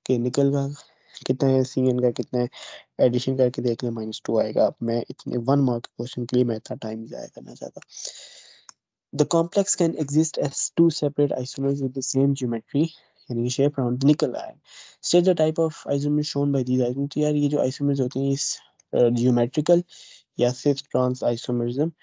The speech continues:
शो करते हैं। अब वो कह रहा है कि if bromide ions are present in the solution, the complex N I C N two C L P R X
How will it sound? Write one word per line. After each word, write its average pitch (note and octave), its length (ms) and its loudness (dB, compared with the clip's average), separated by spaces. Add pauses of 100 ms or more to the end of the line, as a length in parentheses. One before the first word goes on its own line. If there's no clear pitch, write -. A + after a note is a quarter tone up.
(240)
शो - 280 0
करते - 360 -10
हैं। D#3 80 -10 (2000)
अब D#3+ 100 0
वो A3 100 -2
कह F3+ 200 2
रहा E3 100 2
है E3 120 0
कि D#3 420 0 (1200)
if D3 80 -2
bromide D#3 400 4
ions D#3+ 240 2
are D3+ 180 -2
present D3 300 0
in C3+ 260 -2
the C3+ 120 0 (640)
solution, A#2+ 460 2
the - 180 0
complex C3 540 -2
N C#3 180 0
I C3+ 200 -2 (180)
C C3+ 200 -2
N C3 100 0
two C3 140 2
C C3 140 0
L B2+ 80 2
P C3 180 -2
R B2+ 100 2
X C#3+ 260 2